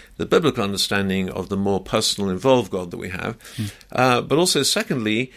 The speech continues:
Speaker 1: um, he sort of set up this sort of God of the gaps idea, I think. I don't think he intended to do that, but in retrospect, when Darwin came along and said, explained how all things came into being through this evolutionary process, and by the way, natural selection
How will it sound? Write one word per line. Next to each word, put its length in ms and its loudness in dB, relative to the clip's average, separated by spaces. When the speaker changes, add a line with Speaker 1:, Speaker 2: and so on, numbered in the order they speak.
Speaker 1:
um, 540 0
he 180 -4
sort 220 0
of 80 2
set 320 0
up 220 0
this 160 -4
sort 180 0
of 80 0
God 200 2
of 100 -2
the 80 2
gaps 320 0
idea, 520 2
I 60 -6
think. 240 -6
I 80 -4
don't 140 -2
think 120 -6
he 100 4
intended 420 0
to 100 -10
do 120 -6
that, 260 -4
but 100 -2
in 120 -2
retrospect, 640 -2
when 160 2
Darwin 320 4
came 220 0
along 580 0
and 340 0
said, 400 0
explained 480 0
how 520 0
all 220 2
things 300 0
came 280 2
into 200 -2
being 380 2
through 220 -2
this 180 0
evolutionary 500 -4
process, 680 0
and 100 -2
by 160 4
the 100 2
way, 120 2
natural 320 -8
selection 640 -4